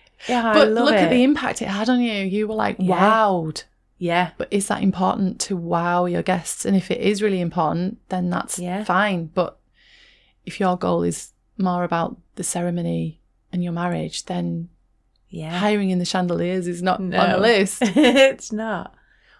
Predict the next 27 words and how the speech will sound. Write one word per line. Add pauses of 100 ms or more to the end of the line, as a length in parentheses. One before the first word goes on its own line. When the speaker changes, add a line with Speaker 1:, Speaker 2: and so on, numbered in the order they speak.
(120)
Speaker 1:
Why
are
you
having
the
chandeliers? (800)
'Cause
Father
of
the
Bride
showed
me.
Speaker 2:
Yeah.
Speaker 1:
<laughs>
It's
nice.
Speaker 2:
<laughs>
Yeah.
Is
that
not
what
we
do?
Speaker 1:
<laughs> (480)
No.